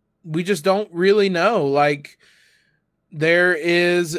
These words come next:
a quarterback that is gonna be playing that game that we have no idea and probably will not know until moments before the game.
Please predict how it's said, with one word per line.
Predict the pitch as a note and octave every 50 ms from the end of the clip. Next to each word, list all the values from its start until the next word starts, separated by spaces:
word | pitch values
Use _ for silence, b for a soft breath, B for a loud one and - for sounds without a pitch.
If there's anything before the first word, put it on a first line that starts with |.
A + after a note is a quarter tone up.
| -
a | D#3+ D#3
quarterback | D3 - - A3+ B3 B3 G3+ F3 D#3+ D#3+ D3+ - _ _ _ _ -
that | E3 D3+ E3 E3
is | E3 E3 D3
gonna | E3 F#3+ F#3 F#3
be | F#3+ F#3
playing | D3+ F3+ G3 G#3+ A#3 A#3
that | G3+ E3+ D#3+ D#3+
game | D#3 E3 E3 E3+ E3+ F3
that | E3+ E3+ E3+ E3 E3 E3 E3 D#3 - _
we | _ D#3+ D#3 F#3 G3
have | F#3+ F#3+ F#3+ F3+ E3+
no | E3+ E3 D#3 D#3 D#3+ E3+ F3 F#3+ G3+
idea | G#3 G3+ G3 F3+ F#3 F#3 G3
and | G#3+ G3+
probably | - F#3 F3+ F3+ F3+ F#3 E3
will | D3+ D3+ E3 F#3
not | G3 G3 F#3+ E3+
know | D#3 E3+ G3+ A3 G#3+
until | F#3 E3 D3+ - F3+ F3 E3
moments | D#3+ D3+ D#3 E3+ F#3 F#3 F3+ -
before | - E3+ D#3 - F3+ F3 E3+
the | E3
game. | D3+ D3 E3 F#3+ G#3+ G#3 F#3+ E3 D3 C#3